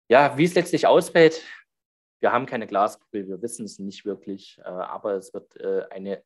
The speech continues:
ultra spannende, äh, Silly Season werden und ein ultra spannendes, äh, Vertragskarussell. Ein bisschen wie ein Karussell kann man sich in Mugello ja so oder so schon immer fühlen, mit den ganz vielen Richtungswechseln und so.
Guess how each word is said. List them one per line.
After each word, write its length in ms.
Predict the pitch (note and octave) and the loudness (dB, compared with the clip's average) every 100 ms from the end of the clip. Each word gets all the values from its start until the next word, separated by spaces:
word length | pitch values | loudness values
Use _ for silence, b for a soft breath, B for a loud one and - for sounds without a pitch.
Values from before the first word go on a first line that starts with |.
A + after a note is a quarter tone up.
| _ | _
ultra 440 | D3 F#3 F#3 C3+ | 2 4 4 0
spannende, 960 | B2 - B2+ A#2+ A#2 A2+ - A2 G#2+ G#2+ | 0 -2 -2 0 0 0 -2 -6 -6 -8
äh, 60 | |
Silly 260 | G#2+ - A#2 | -10 -8 -8
Season 460 | G#2+ A2+ - G#2+ G2 | -4 -6 -4 -2 4
werden 440 | F#2+ F#2+ G#2+ G#2+ b b b b - | 4 4 0 -10 b b b b -2
und 320 | A2 G#2+ - | 0 0 -2
ein 220 | G2 G2 - | -2 -2 2
ultra 420 | B2 A#2+ - G2 | 2 4 4 4
spannendes, 920 | - - G#2 G#2+ G2+ F#2+ F#2+ F2+ - | 2 -2 0 2 2 4 2 2 -12
äh, 160 | - - | -14 -14
Vertragskarussell. 1300 | - G2+ - G2+ - - - F#2+ F#2+ F2 - F2+ F2+ B B B | -8 -2 2 2 0 -8 -4 -4 -4 -8 -4 -2 -4 B B B
Ein 80 | A2+ | 2
bisschen 420 | D#3+ E3+ - D#3 | 2 2 0 0
wie 100 | C3 | 0
ein 160 | C#3 C3 | -2 -4
Karussell 640 | - A#2 A2 - B2 D#3 | -8 -8 -4 4 6 6
kann 180 | D#3 C3+ | 4 -2
man 160 | C#3 B2+ | -2 -6
sich 200 | B2+ - | -12 -10
in 100 | A2+ | -10
Mugello 420 | A2+ - B2 D3 | -10 -12 -8 -4
ja 180 | B2 A2+ | -2 -2
so 220 | - A#2+ | -4 -6
oder 180 | G#2+ G2+ | -4 -4
so 200 | A#2 E3+ | -4 -4
schon 200 | - G2 | -6 -8
immer 240 | F#2 F2 | -8 -10
fühlen, 320 | - - G2+ | -12 -10 -8
mit 120 | G#2+ | -6
den 160 | G#2+ G2+ | -8 -2
ganz 300 | A2 C#3 - | 0 -2 -8
vielen 220 | - G#2 | -12 -12
Richtungswechseln 960 | G2+ C#3+ - A#2+ A2+ - A2+ - A#2 G2+ | -10 -10 -8 -8 -6 -4 -4 -4 -14 -14
und 180 | G#2+ G2 | -14 -16
so. 360 | - A#2 B2+ | -6 -6 -6